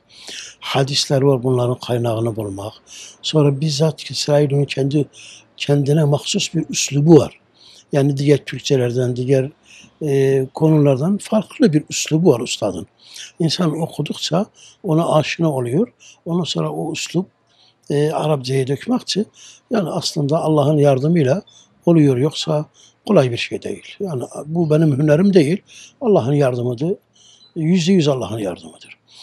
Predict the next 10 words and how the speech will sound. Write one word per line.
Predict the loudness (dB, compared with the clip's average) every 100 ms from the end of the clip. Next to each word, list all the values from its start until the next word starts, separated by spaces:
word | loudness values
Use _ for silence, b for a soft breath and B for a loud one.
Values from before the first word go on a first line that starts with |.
| B B
Ama | 0 2 2
bu | 0
Allah'ın | 2 4
yardımının | 6 6 4 2 2 2
içinde | 0 -4 -6 -6
tabii | -4 -2 -4 -2
dünyevi | 0 4 4 4 2 B B B B
şeyler | -2 2 6 6
de | 4
oluyor. | -2 -2 -4 -4